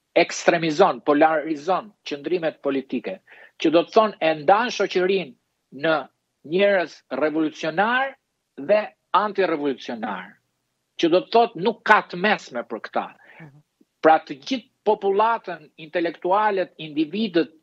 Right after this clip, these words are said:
Speaker 1: që mendojnë ndryshe nga revolucioni, këta do e etiketojnë si pro Ramës. Ndërkohë që ka një pjesë të popullsisë shumë të madhe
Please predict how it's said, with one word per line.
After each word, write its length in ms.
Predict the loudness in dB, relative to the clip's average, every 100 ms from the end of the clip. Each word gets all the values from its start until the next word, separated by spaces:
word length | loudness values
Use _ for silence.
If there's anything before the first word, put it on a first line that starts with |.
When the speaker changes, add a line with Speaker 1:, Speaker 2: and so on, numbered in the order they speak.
| -8
Speaker 1:
që 120 | -4 -2
mendojnë 840 | -2 4 6 6 2 -6 _ -12
ndryshe 640 | -8 0 2 4 2 2 2 -2 -6
nga 160 | 0 2
revolucioni, 760 | 0 -4 -8 -4 -2 -2 -6 -10 _ _ _
këta 260 | -2 0 0 0
do 80 | 0
e 140 | 0
etiketojnë 640 | -6 -12 -8 -6 -6 -8 -6
si 140 | -6
pro 240 | 0 2 2
Ramës. 480 | 0 -2 -12 -20 -20 _ _ _ _ _ _ _
Ndërkohë 500 | -4 -4 -2 -2 0 2
që 160 | 0 0 _ _ -2
ka 160 | 0
një 140 | 0 -2
pjesë 240 | 0 -2 -2
të 60 |
popullsisë 580 | -6 -2 -4 -2 -4 -2 0
shumë 240 | 0 0
të 80 | 4
madhe 400 | 4 4 -2 -8